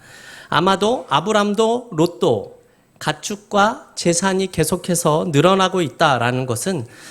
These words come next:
선조들과 같이 이 가축을 잘 돌봤기 때문일 것입니다. 여기서 알 수 있는 사실은, 어, "생육하고 번성하라"라는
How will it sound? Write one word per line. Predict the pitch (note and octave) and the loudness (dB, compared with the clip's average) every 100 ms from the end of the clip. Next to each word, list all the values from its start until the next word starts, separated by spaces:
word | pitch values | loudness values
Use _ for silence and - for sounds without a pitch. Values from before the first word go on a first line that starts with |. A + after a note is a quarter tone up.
| - - | -20 -6
선조들과 | - A3+ G#3+ A3+ G#3 G#3 G3 | -2 0 2 4 4 4 4
같이 | F3 E3 - B2 B2+ G3 A#3+ _ | 2 0 0 -2 -2 -4 -8 _
이 | B2 A#2 A2+ | -6 -4 -4
가축을 | - B2 - D3+ C#3+ | -4 -4 -2 0 0
잘 | C#3+ A#2 A2+ A2 | 0 -2 -2 -6
돌봤기 | - B2+ B2+ D3 - C3+ | -2 -2 -2 -4 -6 -8
때문일 | - D#3+ D#3 C#3+ B2 | -6 -4 -2 -4 -4
것입니다. | A#2 A2 G2+ B2+ A2 G2 F#2 _ - - - _ | -2 -2 -4 -6 -6 -8 -14 _ -20 -20 -20 _
여기서 | B2 E3 A3+ A#3 A3+ A3 | 0 0 0 4 4 4
알 | - C#3+ | 0 0
수 | F3 - C4 B3+ A#3 | 0 -4 -4 -4 -2
있는 | F3+ G3 G3+ F#3+ | -2 0 0 0
사실은, | E3 G3 - E3+ F#3 B2 - - - - - - | -2 -2 -2 -2 -4 -4 -12 -18 -20 -20 -12 -2
어, | B2 B2 | 2 2
"생육하고 | A#3 C#4+ D4 C#4 B3+ A#3+ G3 - | 4 2 2 2 4 4 0 -4
번성하라"라는 | C#3+ D#3+ D#3+ G#3+ G#3 G3 F#3+ F#3 E3+ C3 B2 B2 G2+ C3+ | -2 -2 0 0 0 -2 0 2 4 2 0 -2 -4 -8